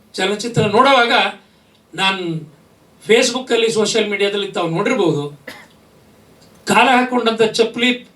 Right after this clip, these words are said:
ಶೂಗಳನ್ನು ಕೆಳಗಿಟ್ಟು ಕಾಲ್ ಮೇಲೆ ಎತ್ಕೊಂಡು ನೋಡಿದ್ದಾರೆ ಚಲನಚಿತ್ರ ನೋಡುವಾಗ. ಇಡೀ ಮೂವಿ ಮುಗಿಯೋರು ಕಾಲ್ ಪ-, ತಮ್ಮ ಚಪ್ಪಲಿ ಹಾಕೊಂಡಿಲ್ಲ. ಎಂಬತ್ತು, ಎಂಬತ್ತೈದು ವಯಸ್ಸಿನ ಮುದುಕರು ಬಂದು ಕಣ್ಣೀರು ಹಾಕಿ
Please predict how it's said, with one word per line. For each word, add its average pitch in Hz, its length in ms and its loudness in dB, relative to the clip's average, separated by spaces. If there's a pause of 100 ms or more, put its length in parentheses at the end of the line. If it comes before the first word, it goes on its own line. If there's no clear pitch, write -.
(120)
ಶೂಗಳನ್ನು 240 640 0
ಕೆಳಗಿಟ್ಟು 269 520 0
ಕಾಲ್ 226 300 0
ಮೇಲೆ 220 160 -2
ಎತ್ಕೊಂಡು 208 280 -4
ನೋಡಿದ್ದಾರೆ 156 480 -6 (760)
ಚಲನಚಿತ್ರ 185 460 2
ನೋಡುವಾಗ. 151 540 0 (720)
ಇಡೀ 240 220 2
ಮೂವಿ 226 240 0
ಮುಗಿಯೋರು 226 480 2
ಕಾಲ್ 180 240 -2
ಪ-, 160 600 -8
ತಮ್ಮ 165 220 0
ಚಪ್ಪಲಿ 180 280 0
ಹಾಕೊಂಡಿಲ್ಲ. 143 600 -4 (880)
ಎಂಬತ್ತು, 262 400 4
ಎಂಬತ್ತೈದು 233 520 2
ವಯಸ್ಸಿನ 220 380 4 (420)
ಮುದುಕರು 247 380 -2
ಬಂದು 214 540 2 (240)
ಕಣ್ಣೀರು 262 400 2
ಹಾಕಿ 240 500 0